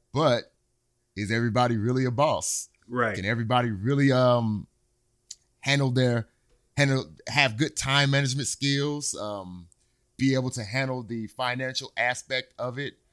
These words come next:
Speaker 1: right?
Speaker 2: Mm-hmm.
Speaker 1: Because we're not, we're talking about, uh, independent contractor, and that, like, that's not just DoorDash or Lyft or anything like that. There, there are many other types of career fields in, uh, independent contracting. So you may have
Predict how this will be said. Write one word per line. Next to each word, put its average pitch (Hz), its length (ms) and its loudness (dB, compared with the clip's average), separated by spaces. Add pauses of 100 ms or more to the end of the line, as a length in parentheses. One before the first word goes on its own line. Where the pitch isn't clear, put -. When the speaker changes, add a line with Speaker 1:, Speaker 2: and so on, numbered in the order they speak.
(160)
Speaker 1:
right? 135 260 2
Speaker 2:
Mm-hmm. 131 180 2
Speaker 1:
Because 117 220 -4
we're 127 100 -4
not, 139 200 0 (160)
we're 123 80 -8
talking 151 240 2
about, 151 240 2
uh, 117 240 0 (100)
independent 143 440 -8
contractor, 139 600 0
and 113 80 -6
that, - 160 -4
like, 110 160 -2 (400)
that's 127 220 0
not 135 260 2
just - 680 0 (320)
DoorDash 104 680 4
or 92 100 -2
Lyft 104 400 0
or 104 80 2
anything 101 340 2
like 95 220 0
that. 95 240 2
There, 107 220 2
there 110 120 2
are 107 60 4
many 131 320 6
other 123 200 2
types 120 280 2
of 104 180 -6 (400)
career 135 320 6
fields 110 420 2 (100)
in, 127 200 6
uh, 104 280 6
independent 110 380 2
contracting. 92 720 2 (560)
So 107 320 4
you 110 220 2
may 143 260 6
have 117 640 2